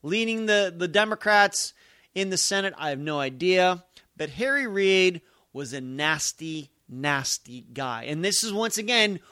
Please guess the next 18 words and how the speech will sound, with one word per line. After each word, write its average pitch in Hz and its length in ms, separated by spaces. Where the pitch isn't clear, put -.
why 175 200
I - 20
always 196 380
gave 190 240
Mitch 190 200
McConnell 180 460
a 156 40
break, 151 300
because 139 260
I 202 80
wouldn't 214 260
want 196 100
to 185 40
work 180 160
with 147 100
Harry 156 220
Reid 143 300
either. 165 320